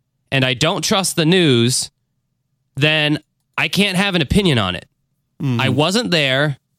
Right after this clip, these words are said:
Speaker 1: and I don't trust the news. And I've been saying that way before Trump with his hacky fake news, fake news.
Speaker 2: <laughs>
Speaker 1: Like, I've been,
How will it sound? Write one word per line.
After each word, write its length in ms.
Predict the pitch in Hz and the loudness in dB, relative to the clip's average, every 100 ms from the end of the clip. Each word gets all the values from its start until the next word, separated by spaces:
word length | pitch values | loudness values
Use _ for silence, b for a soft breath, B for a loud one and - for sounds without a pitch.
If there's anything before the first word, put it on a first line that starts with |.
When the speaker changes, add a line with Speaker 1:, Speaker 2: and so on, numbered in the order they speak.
| _ _ | _ _
Speaker 1:
and 120 | 151 196 | -4 -2
I 80 | |
don't 300 | 220 151 185 | -2 -2 -2
trust 220 | - 202 185 | -2 -2 0
the 60 | |
news. 220 | 202 180 147 | 0 0 -2
And 140 | 196 | -2
I've 200 | - 302 | -2 0
been 140 | 349 302 | 0 0
saying 240 | 240 220 | -2 -2
that 120 | 185 | 0
way 140 | 165 175 | 0 0
before 340 | 165 165 139 131 | 0 -2 -2 -4
Trump 340 | - - 156 151 | -8 -2 -2 0
with 100 | 131 | -2
his 120 | 117 | -2
hacky 600 | - 156 143 - 143 117 b _ | -4 -4 -2 0 0 0 b _
fake 280 | - 156 - | -4 -4 -2
news, 540 | 151 147 147 147 - - _ - | -2 0 2 0 -2 -8 _ -4
fake 280 | 160 160 - | -2 -2 -4
news. 580 | 156 151 147 143 117 | -2 0 2 0 0
Speaker 2:
<laughs> 180 | 151 - | -2 0
Speaker 1:
Like, 360 | 160 151 156 139 | 0 2 2 0
I've 200 | 185 - | 0 0
been, 300 | 247 226 170 | 0 0 -2